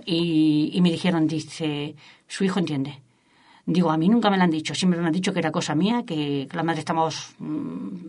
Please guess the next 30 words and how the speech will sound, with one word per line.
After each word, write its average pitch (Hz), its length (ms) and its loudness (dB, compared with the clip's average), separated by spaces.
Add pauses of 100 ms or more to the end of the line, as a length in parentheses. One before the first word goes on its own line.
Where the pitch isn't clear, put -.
(500)
poco 156 160 -4
tontas 247 420 4
y 180 140 0
que 160 160 0
nos 156 120 2
creemos 165 340 0
eso, - 180 -6 (460)
pero 165 200 0
su 160 140 -2
hijo 180 180 -2
entiende. - 340 -4 (420)
Bueno, 254 140 -6
pues - 240 -10
ha - 100 -10
sido 160 220 2
una 165 260 0
grata 170 280 -2
sorpresa 208 420 0
cuando 160 380 4
estos 165 240 0
médicos, 220 400 2 (440)
que 156 260 2
sé 156 180 -2
que 156 120 -4
tienen 156 760 -2
el 156 60 -6
instituto 165 460 -4
en 156 180 -2
Majadahonda 156 600 0
y, 165 880 -10